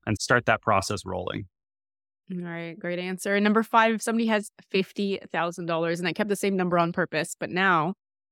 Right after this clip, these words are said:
Speaker 2: it gets harder and harder to make this work. But if somebody has fifty thousand dollars, they wanna get started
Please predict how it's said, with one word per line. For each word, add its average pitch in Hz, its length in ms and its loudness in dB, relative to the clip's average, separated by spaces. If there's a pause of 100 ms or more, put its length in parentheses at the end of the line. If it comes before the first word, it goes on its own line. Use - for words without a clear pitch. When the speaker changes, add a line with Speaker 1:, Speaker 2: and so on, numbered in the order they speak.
(160)
Speaker 2:
it 175 60 -8
gets - 180 -4
harder 175 320 0
and 170 100 -2
harder 170 320 2
to 156 100 -4
make 160 260 -2
this - 180 -8
work. 156 300 -2
But 180 100 -2
if 170 80 -2
somebody 208 220 4
has 214 180 4
fifty 220 240 -6
thousand 196 320 2
dollars, 175 420 -4 (480)
they 170 80 -2
wanna 175 180 2
get 226 160 2
started 175 460 -2